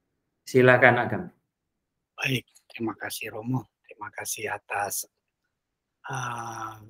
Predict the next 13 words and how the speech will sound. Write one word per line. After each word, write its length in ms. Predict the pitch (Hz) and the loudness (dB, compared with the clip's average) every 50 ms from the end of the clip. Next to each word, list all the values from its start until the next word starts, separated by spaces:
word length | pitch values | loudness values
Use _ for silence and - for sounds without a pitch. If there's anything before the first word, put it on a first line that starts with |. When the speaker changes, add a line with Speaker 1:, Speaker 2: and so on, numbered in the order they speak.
| - _ - 113 | -20 _ -8 -8
Speaker 2:
arahan, 800 | 113 110 110 110 107 - - 113 110 107 107 104 107 107 107 107 110 113 113 117 - _ _ _ _ _ _ _ _ - | -4 -4 -4 -4 -4 -2 -2 -2 -2 0 -2 -4 -6 -8 -10 -10 -12 -16 -20 -20 -20 _ _ _ _ _ _ _ _ -6
panduan 640 | 107 107 110 113 117 120 117 113 113 113 110 113 113 | -4 -4 -4 -6 -4 -4 -2 0 0 -2 -2 -4 -6
untuk, 480 | 113 113 107 101 - 107 104 98 - _ _ _ _ _ | -10 -14 -14 -8 -6 -4 -4 -4 -6 _ _ _ _ _
eh, 560 | - 120 104 104 104 98 98 95 92 92 92 - - _ _ _ _ _ _ _ _ _ _ - | -8 -6 -6 -6 -6 -6 -6 -6 -8 -10 -12 -18 -20 _ _ _ _ _ _ _ _ _ _ -18
mengikuti 1300 | 123 113 113 110 - - - 113 - _ - - 117 113 110 110 110 104 104 104 104 104 104 104 104 104 - - - _ _ _ | -10 -10 -10 -10 -8 -8 -8 -8 -8 _ -4 -2 0 0 0 0 0 -2 -2 -4 -4 -6 -8 -10 -10 -14 -16 -18 -20 _ _ _
meditasi 800 | - 107 107 113 117 - - 110 110 104 - - 127 120 117 107 | -10 -8 -8 -8 -6 -4 -2 -2 0 -2 0 0 2 2 2 0
bersama 560 | 104 - - - 110 107 104 107 107 104 104 104 - | 0 -2 0 0 0 -2 -4 -4 -6 -6 -6 -6 -6
para 560 | - 107 - - 107 107 104 107 107 110 110 110 - _ _ _ _ _ _ _ _ _ _ | -6 -6 -4 -4 -4 -2 -2 -2 -4 -4 -6 -8 -10 _ _ _ _ _ _ _ _ _ _
murid-murid 560 | 123 123 120 120 113 - - 117 113 117 - | -4 2 2 2 2 2 -2 0 0 2 2
Yesus, 560 | - 117 117 113 110 - - 117 113 113 - - - - - - - - - - _ _ | 4 6 6 6 6 6 4 4 4 4 4 4 4 2 2 0 -2 -6 -8 -12 _ _
di 160 | _ - 110 107 | _ -18 -12 -8
mana, 560 | 101 104 104 107 107 107 107 107 104 101 - - - _ _ _ _ _ _ _ _ _ _ _ _ _ _ _ _ _ _ _ _ - - | -6 -4 -2 -2 0 0 0 0 -2 -2 -4 -8 -10 _ _ _ _ _ _ _ _ _ _ _ _ _ _ _ _ _ _ _ _ -10 -8
eh, 580 | 120 120 117 113 113 113 113 113 110 110 107 | -6 -6 -6 -6 -6 -6 -6 -8 -8 -10 -12